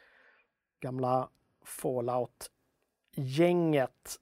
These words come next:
ska göra ett steampunk R P G. Vad skulle vi vilja se i ett sånt spel? Det lades upp någon sån här concept art från någon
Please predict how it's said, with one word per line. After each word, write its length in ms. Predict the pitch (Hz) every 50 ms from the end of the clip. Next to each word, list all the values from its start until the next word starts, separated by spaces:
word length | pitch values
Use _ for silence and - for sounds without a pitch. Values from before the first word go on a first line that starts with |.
| _
ska 220 | - - - - 143
göra 180 | 143 139 131
ett 100 | 127 -
steampunk 540 | - - - - 214 175 143 - 156 143 131
R 120 | 160 143 -
P 60 | 170
G. 140 | 170 175 - -
Vad 280 | 160 285 277 247 196
skulle 240 | - - 240 220 190
vi 80 | 202 208
vilja 280 | 202 214 220 220 214
se 240 | - - - - 254
i 160 | 247 233 220
ett 120 | 208 - -
sånt 520 | - - - - 339 - 233 151 135 123
spel? 520 | - - - - - 147 139 139 160 160 160
Det 120 | 160 175 190
lades 300 | 208 220 208 202 - 240
upp 260 | 226 - - - -
någon 260 | 214 202 202 202 190
sån 140 | - - 202
här 280 | 175 175 175 170 165 - - - - - - - _ _ _ _ - -
concept 640 | - - 226 202 175 170 160 - - 185 - - -
art 420 | - 208 208 214 202 202 202 -
från 280 | - - 214 208 196 185
någon 340 | 180 180 175 175 170 165